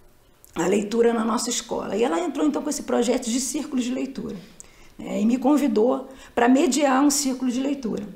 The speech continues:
junto com ela. É, a ideia era que a gente buscasse no acervo da escola,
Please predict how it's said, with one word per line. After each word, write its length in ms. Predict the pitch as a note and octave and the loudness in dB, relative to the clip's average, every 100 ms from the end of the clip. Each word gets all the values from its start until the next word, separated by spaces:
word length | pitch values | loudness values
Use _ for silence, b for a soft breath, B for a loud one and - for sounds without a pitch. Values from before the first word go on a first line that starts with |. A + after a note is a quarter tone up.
| - | -16
junto 360 | - F3+ A3 A3+ | -10 -4 -4 -4
com 160 | B3 B3 | -4 -4
ela. 340 | F3 - - - - B B B B - | -4 -10 -16 -20 -20 B B B B -10
É, 840 | F3+ F3 F3 F3 - - - - - | -6 -2 -2 -2 -2 -2 -2 -2 0
a 100 | A3+ | 2
ideia 400 | G#3 A#3 C4+ D#4 | 4 4 6 4
era 320 | B3+ G#3+ A3+ | 4 4 2
que 100 | A3+ | 0
a 40 | |
gente 200 | A3+ A3+ | 0 -2
buscasse 480 | G3+ G#3+ - F#3 G3+ | -2 -2 -2 -2 0
no 80 | A3+ | 0
acervo 500 | C#4+ - A#3+ B3+ G3+ | 0 0 0 0 0
da 120 | G3+ | -2
escola, 680 | G3+ - G#3 G3+ A#3+ B3+ | -4 -4 -2 0 0 -2